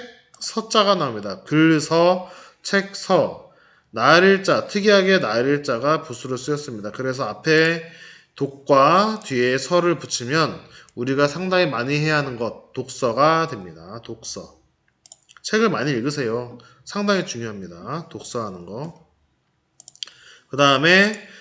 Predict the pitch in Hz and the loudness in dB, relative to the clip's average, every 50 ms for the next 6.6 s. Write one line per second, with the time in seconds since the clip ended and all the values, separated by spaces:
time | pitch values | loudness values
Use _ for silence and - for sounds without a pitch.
0 | - _ _ _ - - 139 139 135 139 139 - - _ - 180 180 185 185 185 | -20 _ _ _ -4 0 0 0 0 -2 -8 -16 -10 _ 4 6 6 8 6 4
1 | 180 147 180 196 160 - - - - - - _ _ - - - 202 208 208 208 | 2 2 2 2 2 2 0 -6 -16 -20 -20 _ _ -16 -10 -6 -4 -2 2 2
2 | 214 208 208 - - 180 160 170 165 160 156 147 175 170 - - - - - _ | 2 2 2 0 -2 0 2 4 4 4 4 2 0 -2 -2 -2 -6 -16 -20 _
3 | _ _ _ _ _ _ _ _ _ _ - - 113 110 113 123 156 160 165 170 | _ _ _ _ _ _ _ _ _ _ -12 -8 -6 -6 -2 -2 0 0 2 0
4 | 147 151 139 - - 120 139 143 - 131 110 113 135 143 131 - - _ _ _ | 0 -2 -4 -6 -8 -10 -10 -8 -6 -4 -4 -4 -4 -6 -8 -12 -18 _ _ _
5 | _ _ - - - - - _ _ _ _ 95 107 123 147 147 143 202 196 190 | _ _ -20 -20 -20 -20 -20 _ _ _ _ -2 2 2 2 2 4 6 6 6
6 | 185 175 175 190 220 214 165 107 92 - - - | 6 6 4 2 2 2 0 0 -2 -8 -14 -20